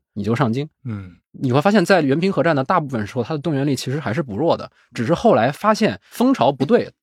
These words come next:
Speaker 1: 地方上的那些武士通过在京都的关系发现，哦，平家在京都其实不是一手遮天的，然后他们开始想，我们是不是应该再另找门路，然后才会想到去各家源氏的这样一个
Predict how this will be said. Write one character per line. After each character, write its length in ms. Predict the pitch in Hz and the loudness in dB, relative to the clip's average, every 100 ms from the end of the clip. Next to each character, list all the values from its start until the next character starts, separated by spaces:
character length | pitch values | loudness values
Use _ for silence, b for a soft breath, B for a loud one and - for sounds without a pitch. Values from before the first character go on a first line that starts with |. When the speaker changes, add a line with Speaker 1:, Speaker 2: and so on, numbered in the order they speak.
| _ | _
Speaker 1:
地 140 | 240 202 | 2 4
方 160 | 226 | 4
上 100 | 220 | 4
的 80 | 175 | 2
那 120 | 156 | 2
些 100 | 160 | 4
武 180 | 147 98 | 2 0
士 120 | 143 | -4
通 180 | 123 170 | -2 2
过 100 | 151 | 4
在 120 | 139 | 4
京 120 | 143 165 | 2 0
都 80 | 165 | 2
的 60 | |
关 140 | 151 151 | 2 0
系 60 | |
发 140 | 139 143 | -2 -2
现， 80 | |
哦， 100 | 127 | 0
平 220 | 147 120 127 | 0 -2 0
家 120 | 190 | 2
在 140 | 165 | 2
京 180 | 127 160 | 2 2
都 140 | 175 | 0
其 140 | 185 123 | 0 0
实 100 | 143 | 0
不 260 | - 107 | -2 -4
是 300 | 170 240 110 b b b | 0 2 0 b b b
一 100 | 131 | 0
手 160 | 101 | 0
遮 140 | 98 90 | -4 -6
天 200 | 95 92 | -8 -12
的， 140 | 82 _ _ | -14 _ _
然 120 | - 143 | 0 2
后 40 | |
他 80 | 160 | 2
们 80 | 139 | 2
开 140 | 135 | 4
始 80 | 131 | 2
想， 200 | 98 101 | 0 -2
我 60 | |
们 100 | 98 | -4
是 140 | 101 147 | -2 -2
不 60 | |
是 100 | 117 | 2
应 100 | 123 | 2
该 120 | 131 127 | 4 4
再 120 | 120 | 4
另 280 | 131 160 107 | 4 2 2
找 240 | 85 85 | -4 -6
门 240 | 92 87 | -10 -8
路， 120 | 101 92 | -8 -6
然 140 | 92 | -4
后 80 | 196 | -2
才 100 | 143 | -2
会 120 | 123 | -4
想 220 | - - | -6 -6
到 160 | 98 104 | -4 -6
去 240 | - 95 - B B | -4 -8 -8 B B
各 180 | 170 120 | 2 4
家 200 | 110 98 | 4 2
源 240 | 85 87 | -2 -6
氏 160 | - 95 | -6 -6
的 120 | 78 _ _ | -8 _ _
这 120 | - 123 | -2 0
样 120 | 95 | 0
一 140 | 90 | -6
个 480 | 90 95 87 87 | -8 -8 -6 -8